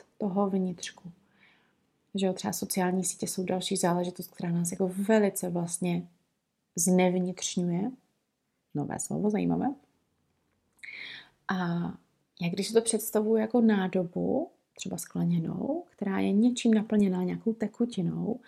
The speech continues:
tak to jsme my a náš vnitřní prostor. A vlastně z té nádoby my často jako vycházíme skrze to sklo, skrze tu bariéru sami sebe vlastně do nějakých externích prostor a odpojujeme se od toho,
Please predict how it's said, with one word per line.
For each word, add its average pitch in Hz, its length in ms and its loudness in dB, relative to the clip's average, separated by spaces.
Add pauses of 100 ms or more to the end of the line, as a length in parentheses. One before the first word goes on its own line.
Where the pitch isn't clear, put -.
(220)
tak 214 140 -8
to 233 100 2
jsme 233 180 4
my 226 240 8
a 214 80 2
náš 214 260 4
vnitřní 208 380 2
prostor. - 600 -4 (420)
A 180 60 -2
vlastně 175 380 2
z 226 40 -2
té 277 180 2
nádoby 196 560 4
my 208 120 0
často - 380 -6
jako 214 260 2
vycházíme 214 800 0 (180)
skrze 254 380 0
to 254 140 0
sklo, 196 480 -4
skrze 208 320 -2
tu 220 140 2
bariéru 202 520 2
sami 214 340 2
sebe 185 400 0 (340)
vlastně 196 300 2
do 190 60 2
nějakých 196 500 0
externích 226 760 -2
prostor 180 840 -2 (960)
a 185 380 -4 (880)
odpojujeme 202 800 2
se 190 260 -4
od - 240 -8
toho, 196 380 -2